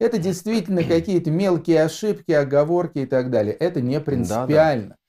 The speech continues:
Speaker 1: Гораздо важнее и принципиальнее другое. И вот этого, кстати,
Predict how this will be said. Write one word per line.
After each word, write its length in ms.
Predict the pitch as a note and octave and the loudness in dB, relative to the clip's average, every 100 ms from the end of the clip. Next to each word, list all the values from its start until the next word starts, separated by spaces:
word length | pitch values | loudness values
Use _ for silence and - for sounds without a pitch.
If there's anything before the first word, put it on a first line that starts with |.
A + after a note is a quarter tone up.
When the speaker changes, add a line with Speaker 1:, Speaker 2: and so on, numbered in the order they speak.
| _ _ _ _ _ _ A#2 - | _ _ _ _ _ _ -16 -14
Speaker 1:
Гораздо 520 | C3 C3+ D#3 G3+ E3 E3 | -2 4 4 4 4 4
важнее 480 | D#3 D3 G3 A#3+ | 4 2 -2 -2
и 40 | F#3+ | -2
принципиальнее 1160 | D#3+ C#3+ C3+ - - D#3+ F#3 F3+ F3 E3+ D3+ D#3+ | -2 -4 -6 -10 0 0 2 -2 0 0 0 -2
другое. 760 | C#3 D#3+ F3+ E3+ F3+ C3+ A2 | -2 0 0 2 4 4 2
И 160 | - C3 | -2 -2
вот 240 | D3 F3 | 0 0
этого, 280 | B3+ B3 E3+ | 0 0 0
кстати, 600 | C#3+ - D#3 A#2+ C3+ G#2 | -2 0 0 0 -4 -6